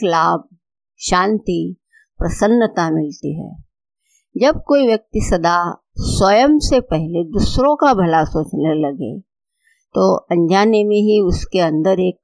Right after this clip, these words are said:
साधुत्व प्राप्त होता है, जिसका कारण दूसरों का भला ही करना होता है।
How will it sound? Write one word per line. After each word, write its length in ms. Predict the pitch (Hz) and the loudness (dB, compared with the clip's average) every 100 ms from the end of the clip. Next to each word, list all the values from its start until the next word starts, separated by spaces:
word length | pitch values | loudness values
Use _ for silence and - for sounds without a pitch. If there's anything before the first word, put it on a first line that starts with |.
| 175 | -6
साधुत्व 760 | 160 - 175 175 233 277 - | -6 -2 -2 0 0 -2 -2
प्राप्त 400 | 233 165 160 - | 0 0 -2 -4
होता 420 | 165 143 - - 131 | -4 -4 -4 -6 -6
है, 260 | - 190 - _ _ _ _ _ _ _ _ _ _ | -8 -14 -20 _ _ _ _ _ _ _ _ _ _
जिसका 520 | 196 170 170 - 175 175 | -6 -4 -2 -2 -2 -2
कारण 680 | - 165 160 214 220 254 269 _ _ _ _ - | -2 0 2 2 0 -4 -8 _ _ _ _ -8
दूसरों 480 | 147 180 - 175 | -4 -2 -2 -2
का 400 | 165 180 170 170 180 - _ _ - | -2 0 0 0 -4 -12 _ _ -6
भला 320 | 202 170 170 | -2 0 0
ही 180 | 175 277 | 0 0
करना 420 | 294 185 165 165 | 0 0 0 0
होता 460 | 151 151 - 160 165 | 0 -2 -4 -4 -2
है। 140 | 190 | -4